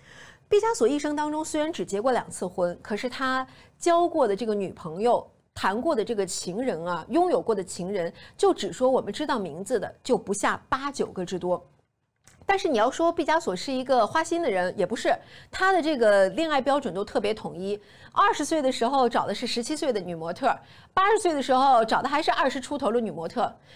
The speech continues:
可见艺术家对于美的这个眼光一直都是没有变过的，都是这样子的啊。那么他去搭讪女孩的方式呢，也是特别简单，就我们现在看来觉得是最俗的那种，就是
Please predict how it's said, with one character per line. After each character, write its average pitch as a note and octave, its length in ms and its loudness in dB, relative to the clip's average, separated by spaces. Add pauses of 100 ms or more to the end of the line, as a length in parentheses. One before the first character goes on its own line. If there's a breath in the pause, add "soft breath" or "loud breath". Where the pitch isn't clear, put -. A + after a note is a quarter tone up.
(100 loud breath)
可 - 160 2
见 E4+ 180 2
艺 E4+ 140 0
术 D4 100 -4
家 D4 220 2
对 C#4+ 180 -2
于 D4 60 0
美 C4 240 0
的 B3+ 100 -2
这 C4 80 0
个 C4+ 120 2
眼 G#3+ 260 2
光 A3+ 260 2
一 C#4 160 0
直 G3 160 0
都 G3+ 140 0
是 G3+ 160 -6
没 F3 160 -4
有 F3 140 -4 (120)
变 G3+ 280 0
过 A#2+ 180 -10
的， A2+ 180 -14 (120)
都 D4 100 2
是 - 100 -2
这 G3+ 120 -2
样 E3+ 200 -2
子 C#3+ 140 -16
的 - 80 -10
啊。 E3+ 160 -4 (380 loud breath)
那 C#4 100 4
么 A#3+ 180 4 (240 loud breath)
他 F#4 360 2
去 D4+ 240 -2
搭 D#4 260 -2
讪 C#4+ 180 0
女 F#3 140 -4
孩 F3 180 -4
的 G#3+ 120 -2
方 C#4+ 260 -4
式 D4+ 160 -6
呢， F#3+ 180 -2 (100)
也 G3 140 -4
是 G3 140 -8
特 G#3 180 -4
别 F3+ 160 -4
简 F#3+ 280 -8
单， E3 120 -12 (240 loud breath)
就 G4 120 2
我 C4 100 4
们 G3+ 100 -2
现 D#4 140 -4
在 D#4 100 0
看 C4+ 240 -4
来 G#3+ 140 -2
觉 G#3+ 140 -2
得 A#3 80 2
是 B3 100 -8
最 B3 160 -2
俗 F3+ 240 -6
的 G#3 100 -4
那 G3 160 -4
种， E3+ 240 -8 (240 soft breath)
就 F4 160 0
是 B3 400 2